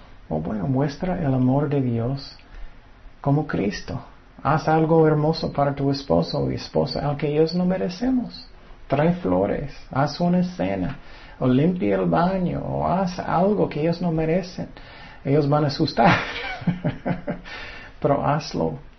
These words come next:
por Cristo, el ejemplo de Cristo. Y entonces también dice que necesitamos creer que Dios puede, que perso-, no siempre tenemos una actitud, "Oh, ellos nunca van a cambiar." Bueno, no sabes,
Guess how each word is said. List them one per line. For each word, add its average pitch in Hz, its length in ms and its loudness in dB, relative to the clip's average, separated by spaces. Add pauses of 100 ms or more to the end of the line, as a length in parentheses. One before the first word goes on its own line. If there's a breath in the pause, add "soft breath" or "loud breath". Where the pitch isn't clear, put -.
(220)
por 127 240 -2
Cristo, 123 720 -4
el 127 140 -2
ejemplo 139 520 -2
de 113 160 -2
Cristo. - 600 -8 (880 loud breath)
Y 139 140 4
entonces 139 840 4
también 135 380 4
dice 143 280 -2
que 135 200 -2
necesitamos 143 880 -4
creer 127 640 -2 (320)
que 143 120 -2
Dios 139 360 0
puede, 147 580 0 (380 loud breath)
que 139 120 0
perso-, 147 360 0
no 156 240 2
siempre 160 460 4
tenemos 147 420 0
una 147 140 0
actitud, 139 280 0
"Oh, 160 240 10
ellos 165 280 6
nunca 156 200 4
van 147 220 6
a 143 60 0
cambiar." 131 600 4 (480 loud breath)
Bueno, 120 200 2
no 117 180 2
sabes, 285 440 -2